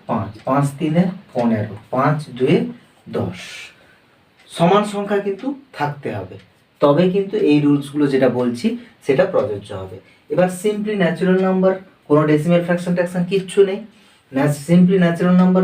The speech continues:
আছে। তাহলে কি করব? ডিসেন্ডিং অর্ডারে নামতে থাকবো। একক, দশক, শতক, হাজার, পরপর এদিকে আসতে থাকবে। তো সব থেকে বড় এটা কুড়ি,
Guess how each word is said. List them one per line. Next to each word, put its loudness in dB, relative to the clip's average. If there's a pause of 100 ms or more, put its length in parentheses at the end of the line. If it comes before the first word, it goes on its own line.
আছে। -4
তাহলে 0
কি -2
করব? 2 (160)
ডিসেন্ডিং -2
অর্ডারে 0 (520)
নামতে 0
থাকবো। -10 (480)
একক, 2 (260)
দশক, -4 (540)
শতক, -2 (500)
হাজার, 0 (120)
পরপর 0
এদিকে -8
আসতে -18
থাকবে। -20 (600)
তো 0 (540)
সব 0 (100)
থেকে 4
বড় 6 (100)
এটা 0 (220)
কুড়ি, 4